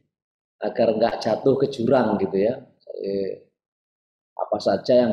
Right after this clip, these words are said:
harus kita lakukan dengan cepat gitu ya. Kemudian baru di dua ribu dua puluh satu kita bisa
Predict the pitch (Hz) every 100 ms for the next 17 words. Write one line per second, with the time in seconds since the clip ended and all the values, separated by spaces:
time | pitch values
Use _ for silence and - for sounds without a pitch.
0 | 104 101 - 104 101 101 120 101 98 92
1 | - - 107 - 92 87 90 113 _ _
2 | _ _ _ _ _ _ _ _ _ -
3 | - 107 - 113 107 151 147 123 156 127
4 | 123 123 117 120 120 123 113 110 113 120
5 | 104 - 147 120 139 131 117 123 107